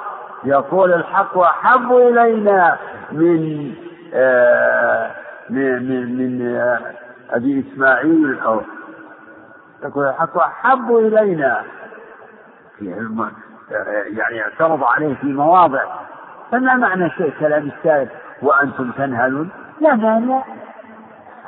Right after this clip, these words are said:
أن، أن يستفاد، و-،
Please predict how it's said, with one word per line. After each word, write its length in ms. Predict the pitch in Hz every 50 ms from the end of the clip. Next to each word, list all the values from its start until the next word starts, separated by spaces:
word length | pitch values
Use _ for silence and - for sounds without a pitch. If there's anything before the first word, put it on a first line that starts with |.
| 135 147
أن، 140 | 156 156 160 156
أن 360 | 147 143 143 139 139 139 135 123
يستفاد، 520 | - - 175 139 127 165 180 180 165 156 - - - - - - - - - - - - - 117
و-، 360 | 139 143 147 143 131 123